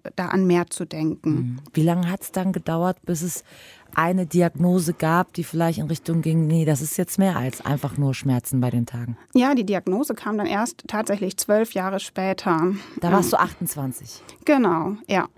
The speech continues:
Speaker 1: Da sind wir in den Stuttgarter Raum umgezogen und entsprechend brauchte ich auch einen neuen Gynäkologen.
Speaker 2: Also warst du mit Thomas damals schon zusammen?
Speaker 1: Ja, da waren wir schon, oh, seit zweitausendfünf schon zusammen, also schon viele Jahre.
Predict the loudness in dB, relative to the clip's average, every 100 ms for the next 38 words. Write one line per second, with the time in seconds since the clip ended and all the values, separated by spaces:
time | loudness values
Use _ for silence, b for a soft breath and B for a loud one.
0 | B B B B -2 0 0 0 0 0
1 | -2 0 0 0 0 -4 -4 -2 -2 0
2 | 0 2 2 0 0 -2 0 2 0 -2
3 | -4 -4 -4 -4 -2 -4 -4 -6 -2 0
4 | 2 2 2 -2 -4 -4 -2 0 2 2
5 | 4 4 4 4 2 0 -2 -2 -4 -4
6 | -6 -6 -6 -6 -8 -10 -8 -8 -8 -10
7 | 2 4 4 2 0 0 -2 -4 -6 -2
8 | -2 -2 -4 -4 -4 -4 -4 -2 0 4
9 | 4 2 -6 -8 -8 -6 -6 -6 -8 -6
10 | -6 -4 -4 -4 -4 -4